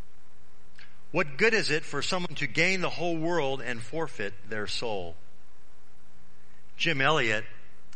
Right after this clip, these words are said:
the martyred missionary, says this, "A man is no fool to give up that which he cannot keep for that which he cannot lose." And you can see in the life of Felix,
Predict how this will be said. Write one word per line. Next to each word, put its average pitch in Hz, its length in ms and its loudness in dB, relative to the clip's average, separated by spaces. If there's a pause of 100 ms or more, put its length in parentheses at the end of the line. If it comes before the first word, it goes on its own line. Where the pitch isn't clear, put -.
(160)
the 110 100 -2
martyred 120 360 0
missionary, 101 520 0
says 95 300 -2
this, 101 440 -2 (1300)
"A 117 80 -2
man 160 260 6
is 131 160 2
no 165 160 2
fool 170 380 2
to 135 100 0
give 139 200 2
up 151 300 2
that 147 240 4
which 123 180 -2
he 135 100 -2
cannot 123 480 0
keep 165 420 0 (1300)
for 127 160 0
that 135 380 6 (920)
which 131 160 0
he 147 80 0
cannot 117 520 0 (340)
lose." 104 880 -2 (1000)
And 101 100 -2
you 110 80 -2
can 113 160 -2
see 156 640 0
in 117 100 -4
the 110 80 -2
life 123 300 0
of 113 100 -2
Felix, - 840 0